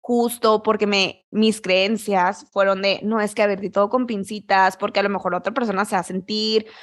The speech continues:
a lo mejor la otra persona se va a ofender", y justo era como poner a alguien más,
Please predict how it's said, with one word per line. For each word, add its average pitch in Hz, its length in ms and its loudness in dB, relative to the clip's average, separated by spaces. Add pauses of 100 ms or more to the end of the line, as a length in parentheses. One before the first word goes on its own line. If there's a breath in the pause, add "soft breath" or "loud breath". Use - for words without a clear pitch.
(120)
a 196 80 0
lo 208 60 2
mejor 202 220 0
la 202 60 4
otra 202 160 -2
persona 202 340 -2
se 220 80 -4
va 208 40 -2
a - 20 -4
ofender", 196 560 0
y 240 80 -4
justo 233 420 -2
era 226 160 4
como 247 280 2
poner 196 380 0
a 208 100 4
alguien 220 420 2
más, 220 480 0